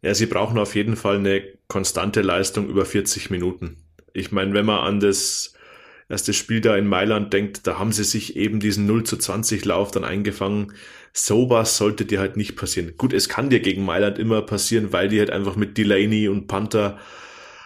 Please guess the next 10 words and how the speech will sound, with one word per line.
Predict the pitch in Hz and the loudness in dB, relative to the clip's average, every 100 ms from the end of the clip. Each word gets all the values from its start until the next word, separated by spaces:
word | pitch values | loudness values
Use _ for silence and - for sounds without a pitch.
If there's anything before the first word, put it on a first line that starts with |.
| - - - | -20 -20 2
und | 151 127 | 4 4
Karl-Heinz | - 120 117 113 120 110 | 4 4 6 4 2 2
und | 120 123 | 0 2
Datome | 113 - 117 117 110 85 | 2 2 2 4 4 2
einfach | 101 98 | -2 -2
so | - 131 127 | 2 2 2
viel | 123 101 | 0 0
individuelle | 120 143 123 104 101 104 101 | 0 2 2 2 4 4 2
Qualität | - 101 98 107 110 - | 2 0 0 0 -2 -2
haben. | 92 113 | -4 -4